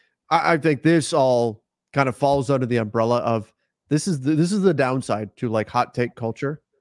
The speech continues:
'Cause you can't say a guy was just good, right? You have to say, "Oh, he, he's, he needs to be great every single night to do all this," and you have to be upset about it.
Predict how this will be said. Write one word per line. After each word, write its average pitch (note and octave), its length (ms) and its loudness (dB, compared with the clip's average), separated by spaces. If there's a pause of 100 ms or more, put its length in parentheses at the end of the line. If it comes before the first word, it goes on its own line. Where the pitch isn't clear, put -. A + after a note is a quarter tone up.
(880)
'Cause F3+ 180 4
you E3 160 0
can't A3+ 340 0
say F3 280 4
a C3+ 160 -2
guy C#3 240 2
was C3 200 -2
just B2+ 240 -4 (140)
good, A2 360 -4 (1300)
right? D3+ 300 2
You D3+ 160 2
have F#3+ 240 2
to E3 100 -4
say, C3+ 160 -2 (200)
"Oh, D#3+ 240 2
he, D#3 240 0
he's, E3 480 0
he F#3 280 -2
needs F#3+ 300 -2
to E3 100 0
be C3+ 220 0
great F3 480 0
every F3+ 300 0
single D#3 340 -2
night D#3+ 220 0
to C#3+ 60 -6
do D#3+ 160 0
all D#3+ 60 2
this," D#3 160 -4
and C#3+ 180 -2
you C3 100 0
have D#3 160 -2
to D3+ 60 -6
be C3+ 100 -2
upset C3+ 300 -2
about C#3+ 260 0
it. C#3+ 100 -8